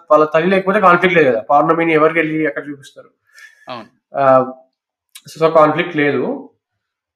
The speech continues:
Speaker 1: And, uh, so interestingly, వాళ్ళ నాన్న క్యారెక్టర్ కదా, వాళ్ళ నాన్న క్యారెక్టర్ is, like, completely into సాంప్రదాయ, et cetera, et cetera.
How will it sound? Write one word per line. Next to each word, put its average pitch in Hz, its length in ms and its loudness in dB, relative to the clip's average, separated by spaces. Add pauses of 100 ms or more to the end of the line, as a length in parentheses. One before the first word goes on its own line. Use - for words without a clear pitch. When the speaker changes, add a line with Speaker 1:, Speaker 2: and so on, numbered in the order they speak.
(340)
Speaker 1:
And, 131 460 -6
uh, 123 280 -4 (640)
so 214 140 -6
interestingly, 247 560 2
వాళ్ళ 196 140 4
నాన్న 180 280 4
క్యారెక్టర్ 190 320 2
కదా, 123 120 0
వాళ్ళ 180 180 4
నాన్న 190 180 0
క్యారెక్టర్ 208 380 2
is, 240 60 4
like, 226 220 -2 (260)
completely 202 420 -2 (100)
into 196 460 -2 (120)
సాంప్రదాయ, 151 520 2
et - 60 -6
cetera, - 240 -6
et 127 80 -6
cetera. - 240 -16